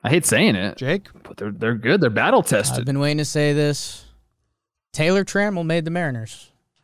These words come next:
Speaker 3: and let's see what he's got. Um, it's, it's the Yanks. I, everyone else took a step back.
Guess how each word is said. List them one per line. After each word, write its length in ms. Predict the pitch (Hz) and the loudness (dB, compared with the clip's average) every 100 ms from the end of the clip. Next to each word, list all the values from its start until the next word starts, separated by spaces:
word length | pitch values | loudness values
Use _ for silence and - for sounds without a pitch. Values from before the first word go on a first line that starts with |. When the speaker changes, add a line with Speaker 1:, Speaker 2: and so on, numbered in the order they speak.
| _ - | _ -10
Speaker 3:
and 100 | 127 | -6
let's 140 | 131 | -6
see 120 | - | -4
what 120 | 135 123 | -4 -2
he's 200 | 127 123 | -4 -6
got. 300 | 110 120 - - _ - | -10 -12 -16 -20 _ -2
Um, 340 | 151 147 131 - _ _ _ _ _ _ _ _ _ _ _ _ _ _ _ _ _ _ _ _ _ | 0 2 -2 -8 _ _ _ _ _ _ _ _ _ _ _ _ _ _ _ _ _ _ _ _ _
it's, 260 | 165 156 151 | -6 -6 -4
it's 220 | 165 151 | -4 -2
the 120 | 147 156 | -2 0
Yanks. 500 | 175 143 - - - - | 0 -4 -8 -12 -16 -12
I, 140 | 139 - | -12 -10
everyone 360 | 143 147 156 156 | -4 -2 0 2
else 220 | 156 147 | 0 0
took 140 | 160 139 | -4 -4
a 40 | |
step 240 | - 143 | -4 -4
back. 380 | 120 143 123 - | -2 -4 -4 -10